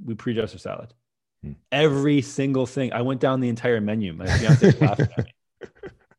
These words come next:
Speaker 1: calling me a freak, but it's fair. It's fair criticism.
Speaker 2: Yeah, it's, it's sa-, it's so, you know, it's sad. And, and would you say that for most individuals, the, the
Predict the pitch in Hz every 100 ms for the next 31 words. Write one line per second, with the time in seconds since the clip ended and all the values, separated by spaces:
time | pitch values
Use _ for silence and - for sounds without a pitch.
0 | _ 104 101 101 92 113 98 - - 92
1 | 87 87 - _ _ _ _ - - 104
2 | 92 82 _ _ - 113 104 113 90 113
3 | 92 85 _ _ _ _ _ _ _ _
4 | - _ _ _ _ - - _ 101 98
5 | 95 82 _ 90 90 - 92 90 - 101
6 | 104 104 - 151 170 113 107 90 92 -
7 | - 104 95 85 - 123 107 123 110 110
8 | 104 143 127 - 113 113 113 98 92 90
9 | _ _ _ _ - 92 87 87 90 _
10 | _ _ _ _ 98 95 95 95 87 87
11 | 90 85 90 - - 82